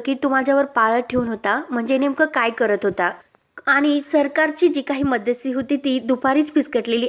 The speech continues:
आहे, तू सरकारचा माणूस आहे, मग येथे काय करतोस? तेव्हा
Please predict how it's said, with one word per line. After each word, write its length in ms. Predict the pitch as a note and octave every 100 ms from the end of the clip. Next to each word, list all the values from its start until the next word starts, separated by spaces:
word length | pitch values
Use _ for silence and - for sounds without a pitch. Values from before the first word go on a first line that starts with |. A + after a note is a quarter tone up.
| -
आहे, 280 | B3+ A#3+
तू 140 | A#3 D4
सरकारचा 560 | - C4+ C4+ D4+ D4+
माणूस 400 | F#4+ C#4+ B3 C#4+ -
आहे, 260 | B3 A#3+ B3+
मग 220 | C4+ C#4
येथे 220 | C4+ C4+
काय 220 | D#4 C4
करतोस? 600 | B3 A#3 G3 G3 F#3 F#3 - - - - -
तेव्हा 280 | B3+ C4